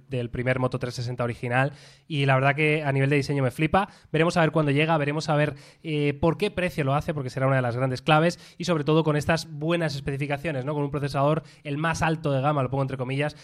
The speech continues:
dentro de los smartwatches, con lo cual, bueno, todo pinta bien, todo pinta bien. Además se lee en la parte trasera que va a tener N F C, que va a tener G P S, que va a tener,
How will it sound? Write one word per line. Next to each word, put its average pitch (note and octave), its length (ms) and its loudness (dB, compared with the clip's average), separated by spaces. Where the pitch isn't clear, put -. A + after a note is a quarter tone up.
dentro D3 360 0
de - 20 0
los B2+ 100 -2
smartwatches, F3 560 -2
con D3 80 -6
lo C3+ 80 -2
cual, D3+ 240 2
bueno, F#3 200 4
todo A3+ 280 2
pinta F3+ 320 0
bien, A2+ 200 -8
todo F3+ 200 -2
pinta D#3+ 240 0
bien. G3+ 180 2
Además D#3+ 240 0
se D3+ 140 -2
lee D#3 80 2
en D#3 80 2
la C#3 80 0
parte C#3 180 -2
trasera D#3 380 -2
que C#3 60 -4
va C3+ 40 0
a C3 40 -4
tener B2 200 -2
N A2+ 80 -2
F A#2 140 -8
C, G3+ 260 -2
que C#3+ 60 -4
va B2+ 80 -2
a - 20 -8
tener B2 180 -4
G C3 140 -8
P F#3+ 160 -2
S, G3 220 -4
que C#3 40 -8
va C3 60 -4
a C3 60 -6
tener, C#3 160 2